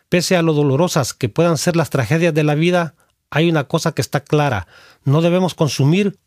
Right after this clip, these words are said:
pase lo que pase. Este es un programa de abstinencia completa. Hay veces, sin embargo,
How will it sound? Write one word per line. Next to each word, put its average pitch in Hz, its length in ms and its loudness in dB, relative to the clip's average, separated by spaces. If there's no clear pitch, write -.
pase 180 340 0
lo 135 160 0
que 120 120 0
pase. 120 480 -4
Este 170 300 -2
es 175 140 -2
un 175 140 -2
programa 156 400 0
de 156 80 0
abstinencia 151 440 -2
completa. 117 680 -4
Hay 151 180 0
veces, 139 520 -2
sin 131 240 -4
embargo, 135 560 0